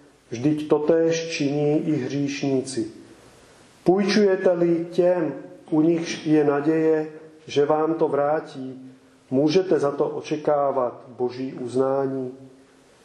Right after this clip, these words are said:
Vždyť i hříšníci půjčují hříšníkům,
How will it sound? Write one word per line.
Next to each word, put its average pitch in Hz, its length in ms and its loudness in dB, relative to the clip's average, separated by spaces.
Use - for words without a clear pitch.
Vždyť 165 460 -2
i 165 40 4
hříšníci 170 960 2
půjčují 160 680 0
hříšníkům, 147 1160 -2